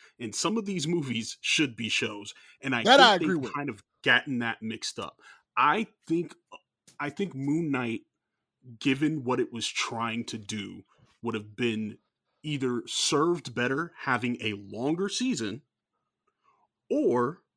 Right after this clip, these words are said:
Speaker 1: a two-hour movie where we're just talking about one instance of Moon Knight. But I, I think they kinda shot themselves in the foot with, "Okay, all these shows have to be six episodes." She-Hulk was much better 'cause I think it was given more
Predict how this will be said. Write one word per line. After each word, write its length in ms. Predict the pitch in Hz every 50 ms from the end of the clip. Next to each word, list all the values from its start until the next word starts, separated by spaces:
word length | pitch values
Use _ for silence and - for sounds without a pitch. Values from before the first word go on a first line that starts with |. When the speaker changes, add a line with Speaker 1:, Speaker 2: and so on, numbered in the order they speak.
| _ _ _ _ _ _ _ _ _ - -
Speaker 1:
a 100 | - -
two-hour 600 | - - - - 277 277 240 214 202 196 190 180
movie 340 | 165 156 143 117 104 107 98
where 180 | 92 110 120 120
we're 120 | 120 139
just 320 | 123 - 160 175 - - -
talking 360 | 165 135 143 - - 151 143
about 360 | 131 120 117 107 104 - -
one 640 | 120 110 110 110 113 127 131 127 127 135 131 135 139 - -
instance 640 | 123 127 113 - - - - 101 95 - - - - _ _ _ - _ _ _ _ -
of 200 | 135 127 110 107
Moon 280 | 113 113 113 113 107 98
Knight. 220 | 90 85 76 - _ _ _ _ _ _ -
But 240 | 131 123 131 131 - -
I, 200 | 139 147 147 - - -
I 180 | 131 127 120 - _ -
think 400 | 147 156 175 - - - - 123
they 140 | 127 135 131
kinda 320 | - - - 135 131 127
shot 380 | 117 - - 123 110 127 - -
themselves 440 | 120 110 - - 123 113 104 - -
in 60 | 107
the 60 | 104
foot 320 | - - 196 165 113 - - -
with, 300 | 113 113 107 101 - - _ - - - - - -
"Okay, 260 | 120 117 131 113 - - -
all 200 | 120 117 120 113
these 180 | 113 110 104
shows 340 | - - 113 107 107 101 -
have 160 | 104 98 -
to 80 | - -
be 120 | 101 95
six 380 | - - - - 127 - - -
episodes." 580 | 101 120 120 - 110 - 104 95 87 - - - - - - -
She-Hulk 540 | - - - 190 208 226 180 185 180 175 -
was 200 | 165 151 127 117
much 300 | 135 151 156 151 - 113
better 240 | 113 127 139 135 123
'cause 200 | 113 - 117 107
I 80 | 104 107
think 220 | - 104 92 -
it 60 | 120
was 140 | 117 104 101
given 340 | 104 101 117 110 117 113 107
more 260 | 107 107 107 104 101